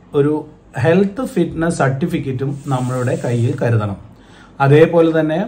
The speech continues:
പതിനാല് വയസ്സ് മുതൽ പതിനെട്ട് വയസ്സ് വരെയാണ് നിങ്ങളുടെ പ്രായമെങ്കിൽ ഈ ഡോക്ടറുടെ fitness certificate കൂടാതെ നിങ്ങളുടെ രക്ഷിതാക്കളുടെ ഒരു സമ്മതപത്രവും കൂടി ഇതോടൊപ്പം വേണം. ഇപ്രാവശ്യം പുതുതായി ഒരു കാര്യം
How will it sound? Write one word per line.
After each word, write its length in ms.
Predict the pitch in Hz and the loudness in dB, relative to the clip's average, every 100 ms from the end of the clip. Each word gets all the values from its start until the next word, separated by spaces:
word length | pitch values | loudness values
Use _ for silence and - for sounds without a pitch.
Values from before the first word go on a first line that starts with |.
| 202 | 0
പതിനാല് 440 | 165 160 170 170 | 2 4 4 4
വയസ്സ് 340 | 175 165 165 170 | 6 6 4 0
മുതൽ 320 | 160 160 185 | 0 2 2
പതിനെട്ട് 500 | 180 151 160 165 143 | 2 2 0 -2 0
വയസ്സ് 340 | 196 170 - | 2 2 2
വരെയാണ് 500 | 165 160 165 160 165 | 2 4 4 2 0
നിങ്ങളുടെ 320 | 160 147 151 160 | -2 0 0 0
പ്രായമെങ്കിൽ 800 | 160 143 139 147 143 123 120 - - - - - | 2 2 2 0 0 0 -2 -4 -12 -20 -14 0
ഈ 100 | 185 | 4
ഡോക്ടറുടെ 500 | 190 175 175 202 208 | 8 6 6 4 4
fitness 400 | 202 175 185 190 | 2 0 0 2
certificate 600 | 190 - 175 175 175 185 | 0 0 -2 -2 -2 -2
കൂടാതെ 640 | 190 147 156 160 135 139 - | -2 0 2 2 2 -2 -6
നിങ്ങളുടെ 440 | 156 160 165 185 | -6 -2 2 2
രക്ഷിതാക്കളുടെ 1000 | 165 160 - 208 196 170 151 139 139 139 - - 151 | 2 0 2 4 4 4 0 0 0 -2 -10 -6 0
ഒരു 120 | 165 | 2
സമ്മതപത്രവും 920 | 180 160 156 175 196 185 - 151 151 | 2 0 2 2 2 2 -2 -4 -2
കൂടി 320 | 135 135 135 - | 0 0 0 -4
ഇതോടൊപ്പം 580 | 139 131 135 120 123 135 | -4 -2 -2 -2 -6 -4
വേണം. 260 | 104 98 - - - - - - - - - | -4 -6 -12 -20 -20 -20 -20 -20 -20 -16 0
ഇപ്രാവശ്യം 760 | 185 180 220 226 226 220 202 208 | 2 4 6 8 6 2 0 0
പുതുതായി 460 | 190 196 214 220 | 2 4 6 8
ഒരു 220 | 214 196 | 6 6
കാര്യം 420 | 196 185 180 190 | 6 4 4 0